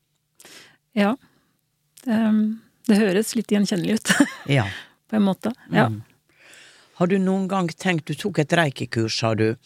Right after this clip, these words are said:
Speaker 1: Mm.
Speaker 2: men ting har å gjøre med timing.
Speaker 1: Mm.
Speaker 2: Altså, hvor, hvor er du i livet? Hva skal du bruke tida på?
Speaker 1: Mm.
Speaker 2: Jeg var førtito når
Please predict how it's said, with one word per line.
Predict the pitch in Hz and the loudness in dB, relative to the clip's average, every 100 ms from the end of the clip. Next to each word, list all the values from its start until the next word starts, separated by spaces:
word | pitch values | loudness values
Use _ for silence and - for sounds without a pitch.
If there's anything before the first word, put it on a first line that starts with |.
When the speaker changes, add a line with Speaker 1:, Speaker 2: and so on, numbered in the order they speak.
| 247 | -2
Speaker 1:
Mm. | 247 208 196 | -2 -2 -6
Speaker 2:
men | - | -4
ting | 285 226 | -2 0
har | 220 214 | 0 2
å | 160 | 2
gjøre | 156 165 | 2 0
med | 156 120 | -2 0
timing. | 139 135 113 113 113 - _ - | 2 2 0 -4 -8 -16 _ 0
Speaker 1:
Mm. | 240 226 180 208 _ _ _ _ _ - | 2 2 -2 -6 _ _ _ _ _ -10
Speaker 2:
Altså, | - - 143 | -2 -2 0
hvor, | 160 - | -2 -4
hvor | 131 170 - | -4 -2 0
er | 175 165 | 2 0
du | 123 | 2
i | 131 | 0
livet? | 139 135 113 113 | 0 0 0 0
Hva | 156 | 0
skal | - 143 | 0 0
du | 135 | 0
bruke | 123 139 143 | 0 0 -2
tida | - 151 110 101 | 0 2 2 -2
på? | - 110 - - | -2 -4 -4 -2
Speaker 1:
Mm. | 233 226 190 180 202 | 2 2 0 -6 -6
Speaker 2:
Jeg | - 175 | 0 0
var | 208 | 0
førtito | - 180 151 - 165 123 | 0 2 2 2 2 2
når | 117 113 113 | 2 2 0